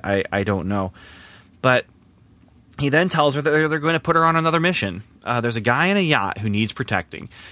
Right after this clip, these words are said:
So she goes, uh, undercover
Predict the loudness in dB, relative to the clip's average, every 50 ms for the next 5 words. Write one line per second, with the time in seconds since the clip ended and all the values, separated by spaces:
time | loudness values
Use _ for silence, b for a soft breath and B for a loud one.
0 | B B -4 -2 0 0 0 0 0 2 2 2 4 4 4 4 4 4 4 2
1 | 0 -2 -6 -10 -14 _ -20 -12 -6 -2 0 0 0 0 -2 -2 0 0 0 0
2 | 0 0 0 0 0 0 -2 -4 -6